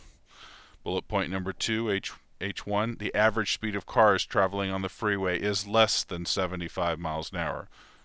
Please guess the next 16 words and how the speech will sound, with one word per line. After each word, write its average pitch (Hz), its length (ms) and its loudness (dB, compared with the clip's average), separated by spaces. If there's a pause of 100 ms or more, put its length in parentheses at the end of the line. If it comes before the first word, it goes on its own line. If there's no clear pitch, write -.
So - 200 -4
mu, 85 460 0
population 87 720 -2
mean, 76 260 -8
is 85 180 -6
less 78 260 -4
than 71 240 -8
seventy-five. 73 1000 -6 (460)
Another 117 300 10
example, 78 480 0
one 92 180 0
final 98 300 2
example 87 460 -2
on 80 120 -4
slide 80 340 -4
twenty-two. 80 440 -6